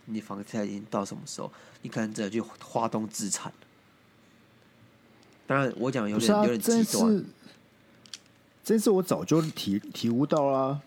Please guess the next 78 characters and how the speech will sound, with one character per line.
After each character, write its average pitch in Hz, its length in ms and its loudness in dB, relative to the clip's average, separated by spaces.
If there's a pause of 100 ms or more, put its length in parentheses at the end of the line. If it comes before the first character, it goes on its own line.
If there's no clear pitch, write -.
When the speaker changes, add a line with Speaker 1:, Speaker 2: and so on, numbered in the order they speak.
Speaker 2:
这 190 120 0 (180)
在 208 100 4
我 127 100 4
工 151 240 2
作 165 120 4
四 - 180 0
年 131 160 4
后 143 80 2
我 104 80 4
就 123 320 2
认 123 180 4
知 120 140 0
到 110 180 4
这 104 80 2
件 107 160 4
事 104 200 0
了 80 160 2
啊。 76 40 -4
Speaker 1:
所 196 140 0
以 175 80 0
现 208 120 0
在 214 120 2
生 185 200 -2
活 160 280 2
就 151 80 2
是 151 80 0
均， 160 340 -2
均， 175 340 -2
均 190 260 0
品 117 220 0
嘛， 104 280 0
就 123 100 -4
是 143 100 -2
每 127 160 0
个 113 120 -2
人 107 80 0
都 123 80 -2
弄 131 160 0
得 120 60 -2
起 107 100 -4
iPhone 110 360 -2
手 - 240 -8
机 95 300 -6
啊， 95 240 -4 (680)
对， 110 80 -4
没 107 120 0
错 120 240 2
啊。 104 200 0 (480)
嗯， 107 320 -6
大 127 120 2
家 131 120 2
不 117 140 -4
会， 110 80 0
不 113 120 -2
会 110 60 2
像 110 160 -2
非 104 240 -2
洲 104 160 0
买 101 140 -4
不 95 120 -12
起 - 60 -4
iPhone 95 320 -6
手 - 240 -16
机， - 140 -20 (360)
每 113 200 -4
个 110 80 -2
人 - 20 0
都 120 40 -4
买 104 220 -4
iPhone 104 680 -6
手 110 140 -12
机， 113 120 -8
但 110 60 -4
是 110 60 -6
没 110 80 -4
有 101 80 -2
梦 101 240 -6
想。 - 220 -16